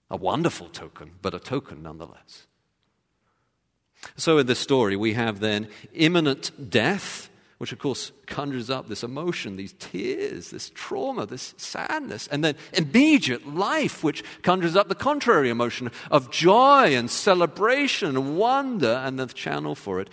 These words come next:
is remarkable faith. Imminent death, immediate life, remarkable faith. So first, let's look at imminent death, the imminent death of the child, of course, verses forty-six to forty-nine. Jesus is coming back to Cana, where he performed his first miraculous sign, and it is Cana where he will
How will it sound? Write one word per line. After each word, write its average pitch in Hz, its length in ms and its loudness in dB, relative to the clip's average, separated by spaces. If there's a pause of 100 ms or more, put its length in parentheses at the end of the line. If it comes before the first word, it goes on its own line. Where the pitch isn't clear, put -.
(260)
is 98 180 -6
remarkable 98 520 -8
faith. 78 420 -12
Imminent 127 400 -8
death, 95 280 -8
immediate 98 400 -10
life, 78 300 -14
remarkable - 460 -16
faith. - 400 -20 (1400)
So 131 120 -2
first, 107 260 0
let's 113 160 -8
look 113 140 -4
at - 100 -10
imminent 98 380 -6
death, 95 320 -6
the 101 100 -6
imminent 95 300 -10
death 92 240 -8
of 95 80 -16
the 110 80 -12
child, 160 340 -4
of 90 100 -12
course, 82 220 -10
verses 92 320 -10
forty-six - 480 -14
to - 60 -20
forty-nine. 110 520 -8 (360)
Jesus 127 400 0
is 110 80 -10
coming 127 240 0
back 120 180 0
to - 80 -10
Cana, 165 500 -2 (220)
where 123 160 0
he 110 140 -2
performed 117 420 -2
his 113 160 -6
first 127 320 0
miraculous 120 480 -6
sign, 127 420 -2
and 131 140 -6
it 127 80 -4
is - 140 -10
Cana 160 420 -2
where 120 220 -2
he 127 160 -4
will 127 80 -6